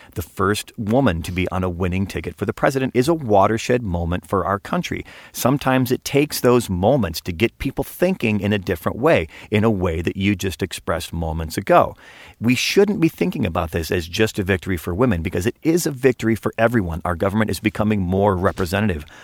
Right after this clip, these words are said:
of our populace, but it doesn't take away from the fact that it is a watershed moment, and that's a big, big deal. And for those of us from California,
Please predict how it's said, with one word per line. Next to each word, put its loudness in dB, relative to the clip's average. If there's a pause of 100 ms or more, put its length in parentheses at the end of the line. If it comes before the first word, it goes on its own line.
(240)
of 4
our 2
populace, -4 (340)
but 2
it 0
doesn't 2
take -2
away 4
from -4
the -6
fact -4
that -6
it -6
is 6
a 2
watershed -4
moment, -8
and -8
that's -4
a -6
big, 0
big 2
deal. 4
And -2
for -2
those 2
of 2
us 4
from -2
California, 0